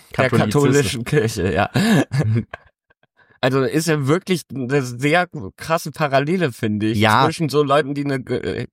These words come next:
Speaker 1: Kommune gründen. Und das ist auch nicht falsch. Ich kann den Impuls irgendwie auch nachvollziehen und, äh, sich da so super dumm drüber lustig zu machen die ganze Zeit ist irgendwie auch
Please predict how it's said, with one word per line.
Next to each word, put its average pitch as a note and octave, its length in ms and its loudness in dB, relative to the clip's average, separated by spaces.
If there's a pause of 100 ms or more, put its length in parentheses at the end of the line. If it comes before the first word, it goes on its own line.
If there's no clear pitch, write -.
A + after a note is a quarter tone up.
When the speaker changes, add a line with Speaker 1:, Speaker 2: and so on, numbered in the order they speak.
(160)
Speaker 1:
Kommune C3+ 460 0
gründen. G2+ 520 -2 (260)
Und B2 140 -2
das C3+ 120 -2
ist - 280 -8
auch C#3 220 0
nicht D3+ 280 -2 (720)
falsch. - 640 -2
Ich D#3 100 -4
kann D#3 160 0
den D#3 140 2
Impuls D3+ 520 0
irgendwie C#3 340 0
auch C3 120 4
nachvollziehen C3 880 -2
und, A#2+ 240 0 (220)
äh, A#2 320 2 (280)
sich C#3 140 -2
da C3+ 140 0
so C3 140 -2 (540)
super D3+ 380 -2 (140)
dumm D3+ 260 0
drüber C3+ 320 0
lustig C#3+ 380 -2 (100)
zu - 140 -6
machen G#2+ 420 0
die G2+ 120 -4
ganze G2+ 280 -2
Zeit G2+ 320 -2
ist - 220 -10 (100)
irgendwie C3 340 0
auch D3 280 2